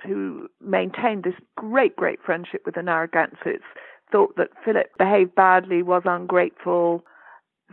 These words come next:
So I think it's important in history to provide lots of different points of view. Otherwise, you must have a sort of balanced look. I wanted to show that all parties behave well. They can also behave badly, whoever they are, whether they're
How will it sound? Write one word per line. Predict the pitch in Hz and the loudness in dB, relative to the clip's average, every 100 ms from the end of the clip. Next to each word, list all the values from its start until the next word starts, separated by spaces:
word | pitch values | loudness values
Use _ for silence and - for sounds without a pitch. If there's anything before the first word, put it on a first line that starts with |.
| - | 2
So | 339 320 | 4 6
I | 339 | 4
think | 392 392 - | 4 -2 -4
it's | - | -6
important | 277 262 349 359 302 214 - | -6 -4 -2 0 -2 -8 -8
in | 233 | -6
history | 208 - 330 - 202 175 - - | -6 -6 -12 -6 -2 -2 -2 -4
to | 240 233 - - _ _ - | -2 -2 -6 -18 _ _ -2
provide | 226 254 247 208 | 2 6 6 4
lots | 240 - 220 | 0 0 -4
of | 196 | -2
different | 220 175 - | -2 -4 -4
points | 190 - | -4 -4
of | 185 | -4
view. | 190 190 | 2 4
Otherwise, | 220 226 185 185 208 - | 6 6 4 2 -6 -6
you | 220 | -2
must | 254 - | -2 -2
have | 202 | -6
a | |
sort | 190 185 | -4 -4
of | 175 | -2
balanced | - 214 202 143 127 - - - - - _ | 2 4 4 -2 -10 -20 -20 -20 -20 -20 _
look. | - 220 - - _ - | 2 4 4 0 _ 2
I | 240 | 2
wanted | 247 339 - - | 2 -4 -6 -10
to | 233 | -12
show | - 254 220 196 | -4 -2 0 0
that | 196 - _ _ _ - | -4 -6 _ _ _ 4
all | 240 233 | 4 4
parties | 240 214 202 190 - | 4 4 4 -4 -4
behave | 196 190 175 | -2 0 -2
well. | 185 208 160 208 247 - - | 4 6 6 4 -2 -6 -6
They | 208 | -4
can | 208 220 | -2 -4
also | 233 - 214 | -4 -4 0
behave | 220 226 226 | 2 2 2
badly, | 240 262 208 180 | 2 2 0 0
whoever | 208 233 220 | 4 4 4
they | 160 | 2
are, | 156 175 | 2 2
whether | 180 180 | 2 2
they're | 180 180 | 2 0